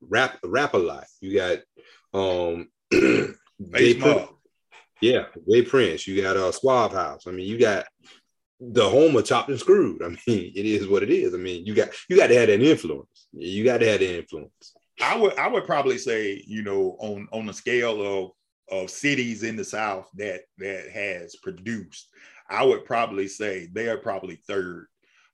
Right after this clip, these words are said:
Speaker 2: um, behind only Atlanta and Memphis.
Speaker 1: Yeah, Memphis
Speaker 2: Uh,
Speaker 1: put some stuff out.
Speaker 2: Mem-, Memphis put out a whole lot. People don't realize how much Memphis,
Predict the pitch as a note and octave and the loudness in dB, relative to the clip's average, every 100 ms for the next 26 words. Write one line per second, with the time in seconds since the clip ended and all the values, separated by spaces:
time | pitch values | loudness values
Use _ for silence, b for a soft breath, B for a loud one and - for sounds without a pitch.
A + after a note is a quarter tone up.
0 | - F2+ F#2 E2+ D#2+ - G2+ G2 A2+ A2+ | -16 -12 -10 -10 -14 -12 -8 -4 -2 -2
1 | G#2 G2 F2+ - G#2+ A#2+ G#2+ G#2 G2+ G#2 | -4 -6 -10 -10 -6 -4 -4 -4 -6 -6
2 | G#2 G2 F#2 F#2 F#2 G#2 F2 _ - _ | -6 -8 -12 -14 -12 -12 -14 _ -20 _
3 | _ _ _ _ _ - C#2 C2 _ - | _ _ _ _ _ -8 -8 -8 _ -8
4 | E2+ G2 G2 F2+ D#2+ C#2+ - - - D2 | -2 -2 -4 -4 -4 -6 -20 -20 -16 -14
5 | - C3 D#3+ C3+ D3+ E3+ D3+ C#3 A#2+ A2+ | -6 -2 -2 0 0 0 -2 0 2 2
6 | G2+ A2+ A2 A2 G#2 E3 F#3 C#3+ C#3 B2+ | -2 -2 -2 -4 -2 2 2 2 2 2
7 | A#2+ A2 A#2+ A#2+ A#2+ - A2+ A#2+ A2 G#2 | 2 -2 -4 -4 -6 -6 -4 -4 -4 -6
8 | - | -8